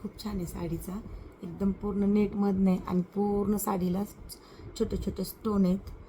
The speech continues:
खूप सुंदर आहे. आणि त्याचे काठ असे आहेत, दिसायला पण खूप सुंदर आहे आणि त्याचे काठ आहेत ना, असे वेल्वेटचे आहेत पहा, एकदम पूर्ण साडीला स्टोन आहेत.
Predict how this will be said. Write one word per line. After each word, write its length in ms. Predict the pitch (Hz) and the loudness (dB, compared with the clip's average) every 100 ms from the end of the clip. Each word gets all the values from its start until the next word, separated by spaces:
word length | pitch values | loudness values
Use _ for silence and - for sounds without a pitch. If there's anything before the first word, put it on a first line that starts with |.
| - - - - - - - - - - | -16 -14 -14 -14 -14 -14 -14 -16 -14 -8
खूप 260 | 208 202 | -4 -4
सुंदर 360 | - 214 208 202 | 0 6 8 8
आहे. 160 | 175 | 6
आणि 1500 | 196 - - - - - - - - - - - - - 185 180 | 2 -2 -14 -16 -16 -18 -20 -20 -20 -20 -20 -20 -20 -14 -10 -8
त्याचे 160 | 170 | -8
काठ 340 | 180 190 180 - | -8 -10 -10 -8
असे 240 | 190 - | -8 -4
आहेत, 120 | 180 - - - - - - - - - - - - - - - - - - - - - - - - - - - - - - - - - - 180 | -6 -8 -16 -20 -20 -20 -20 -18 -18 -18 -20 -20 -20 -20 -20 -20 -20 -20 -20 -20 -20 -20 -20 -20 -20 -20 -20 -20 -20 -20 -20 -20 -20 -20 -12 -8
दिसायला 400 | 214 220 202 196 | -6 -4 -4 -2
पण 160 | 202 196 | -4 -4
खूप 120 | - - | -6 -4
सुंदर 280 | 220 208 | 0 2
आहे 100 | 202 | 0
आणि 300 | 190 185 190 226 - - - | 0 2 2 0 -6 -10 -8
त्याचे 220 | 196 196 | -6 -6
काठ 340 | 196 208 202 | -6 -8 -6
आहेत 120 | 190 | -6
ना, 80 | 185 | -4
असे 200 | 180 - | -4 -2
वेल्वेटचे 600 | 190 196 180 185 185 - | 0 2 2 0 -2 -4
आहेत 200 | 170 - | -4 -4
पहा, 140 | 185 175 - - - - | -4 -4 -8 -16 -16 -4
एकदम 320 | 196 165 185 180 - | -4 0 0 0 0
पूर्ण 280 | 196 196 | 2 2
साडीला 460 | 190 196 185 175 190 214 - - - | 2 0 2 2 0 -4 -12 -16 -16
स्टोन 320 | - - 202 | -12 -2 0
आहेत. 120 | 180 | 0